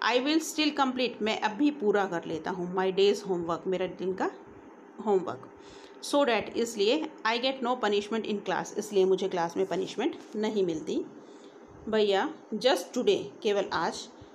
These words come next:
we were asked to write a short essay on the topic of punctuality in four po-, pages। भैया ने कहा, "Just today", अभी आज ही, "we were asked", हमें कहा गया है,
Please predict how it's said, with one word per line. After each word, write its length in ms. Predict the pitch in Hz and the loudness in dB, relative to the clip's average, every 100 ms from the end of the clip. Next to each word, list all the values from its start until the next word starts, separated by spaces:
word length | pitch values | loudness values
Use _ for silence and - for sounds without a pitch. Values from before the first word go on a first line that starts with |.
| - - - | -20 -18 -12
we 260 | 196 254 311 | -2 2 4
were 200 | 359 - - | 2 0 2
asked 380 | 214 277 - | 2 2 -2
to 80 | 302 | -2
write 440 | 226 190 220 269 - | 0 2 2 0 -2
a 120 | 254 254 | 0 0
short 400 | - 240 262 - - | 2 4 4 2 -4
essay 380 | 202 196 - 175 - - | -4 -2 -2 -4 -4 -8
on 80 | 208 | -4
the 100 | 196 | -2
topic 420 | 185 233 233 285 - | 0 0 0 -4 0
of 180 | 233 233 | -2 0
punctuality 600 | 208 202 208 208 220 226 226 | 0 0 0 0 0 0 -2
in 80 | 233 | -2
four 300 | - 180 185 | -4 0 0
po-, 220 | 175 - - 185 | 0 -8 -6 -4
pages। 340 | 170 175 170 | -2 -2 -4
भैया 200 | 196 190 | 0 2
ने 120 | 190 | 2
कहा, 280 | 180 185 233 339 - - - - | 0 -2 -4 -6 -14 -20 -18 -6
"Just 260 | 202 247 - | 2 2 2
today", 240 | 214 254 | 2 2
अभी 320 | 220 220 - 202 | 2 0 -2 2
आज 240 | 214 226 | 2 2
ही, 180 | 254 214 | 0 -2
"we 180 | 214 226 | 0 0
were 160 | 247 - | 0 0
asked", 280 | 208 226 247 | -2 0 -2
हमें 240 | 247 254 | -2 -2
कहा 220 | 240 226 | 0 0
गया 160 | 196 180 | 0 -2
है, 260 | 170 135 | -4 -10